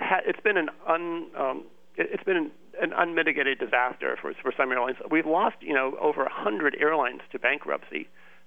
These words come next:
since deregulation, uh, either that, uh, through bankruptcy or mergers. And now we have fewer airlines. And if that's what consumers want, well, th-, that's what they've got. You know, it's, you get what you pay for in this world. And unfortunately, we are not willing to pay what it really costs to fly our butts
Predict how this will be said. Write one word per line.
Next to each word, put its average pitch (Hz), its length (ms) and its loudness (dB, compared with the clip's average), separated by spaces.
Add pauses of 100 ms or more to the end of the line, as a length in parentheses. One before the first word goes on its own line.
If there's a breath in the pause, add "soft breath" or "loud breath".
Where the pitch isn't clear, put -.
(100)
since 139 160 -4 (100)
deregulation, 127 840 0 (100)
uh, 127 160 2
either 131 240 2
that, 131 300 0 (440)
uh, - 200 0 (100)
through 127 180 -2
bankruptcy 131 640 0
or 123 140 2
mergers. 127 480 0 (640 soft breath)
And 127 360 0 (140)
now 143 220 2
we 156 80 0
have 165 160 0
fewer 156 280 2
airlines. 151 440 2
And 139 80 0
if - 80 -4
that's 175 220 2
what 190 160 0
consumers 165 460 0
want, 175 320 2
well, 156 200 2
th-, 151 160 -14
that's 151 220 0
what 160 140 -2
they've 143 160 2
got. 151 220 2
You 147 80 -6
know, 139 120 2
it's, 139 100 -6 (180)
you 147 120 -8
get 185 260 0
what 190 80 0
you 160 100 -4
pay 160 240 -2
for 131 260 2
in 117 60 -4
this 123 180 -6
world. 117 380 2
And 127 320 0
unfortunately, 135 640 2
we 131 200 2
are 127 100 4
not 143 260 2
willing 135 320 2
to - 60 -10
pay 127 240 2
what 127 180 0
it - 80 -4
really 139 240 2
costs 120 380 0
to 120 40 -10
fly 123 300 2
our 120 100 -2
butts 120 240 -2